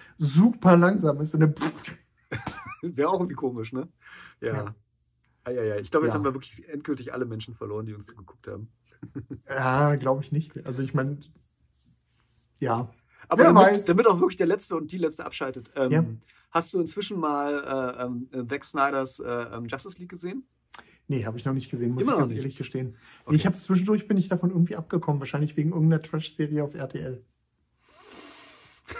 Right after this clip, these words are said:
Speaker 1: Und ich hab sie inzwischen fast alle durch. Ich hab das
Speaker 2: Du
Speaker 1: R T L
Speaker 2: meckerst darüber, dass
Speaker 1: Plus-Abo.
Speaker 2: ich Episode eins besser,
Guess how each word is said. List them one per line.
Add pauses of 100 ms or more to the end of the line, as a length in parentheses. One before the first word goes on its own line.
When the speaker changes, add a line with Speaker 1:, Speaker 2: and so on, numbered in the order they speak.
(240)
Speaker 1:
Und
ich
hab
sie
inzwischen
fast
alle
durch.
Ich
hab
das
Speaker 2:
Du
Speaker 1:
R
T
L
Speaker 2:
meckerst
darüber,
dass
Speaker 1:
Plus-Abo.
Speaker 2:
ich
Episode
eins
besser,